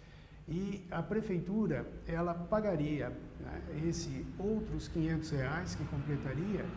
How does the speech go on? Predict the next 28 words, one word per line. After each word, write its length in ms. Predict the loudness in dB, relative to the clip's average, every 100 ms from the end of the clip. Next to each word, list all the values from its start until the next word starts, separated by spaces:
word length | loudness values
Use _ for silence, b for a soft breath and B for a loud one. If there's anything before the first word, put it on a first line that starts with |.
| B B B -6 6
com 100 | 8
uma 200 | 10 8
contrapartida. 880 | 6 4 2 2 2 2 2 4 2
Qual 220 | 2 2
seria 240 | 2 2 4
a 40 |
contrapartida? 760 | 2 2 2 0 0 -2 -2 2
Esses 400 | 2 4 2 -4
estudantes 520 | -2 2 2 2 0
das 160 | 2
licenciaturas, 880 | 2 2 -2 -4 -4 -4 0 2 0
são 180 | -2 -4
dez 500 | -4 -4 -2 -4 -6
cursos 480 | -2 0 2 0 -4
praticamente 600 | -4 -4 -4 -6 -6 -6
de 40 | -6
licenciaturas, 800 | -6 -6 -8 -6 -6 -4 -4 -8 B B B
eles 260 | 0 2 2
estariam 540 | 2 4 6 4 4
no 140 | 4 4
contraturno 720 | 2 2 4 4 4 4 4
das 220 | 4 4
nossas 320 | 4 4 2 4
unidades 480 | 4 4 4 2
escolares, 760 | -2 -2 -2 0 2 2 2 -2
creches, 600 | 0 2 4 4 2 -2
C 100 | -2 -2
Is, 560 | 0 2 2 2 -2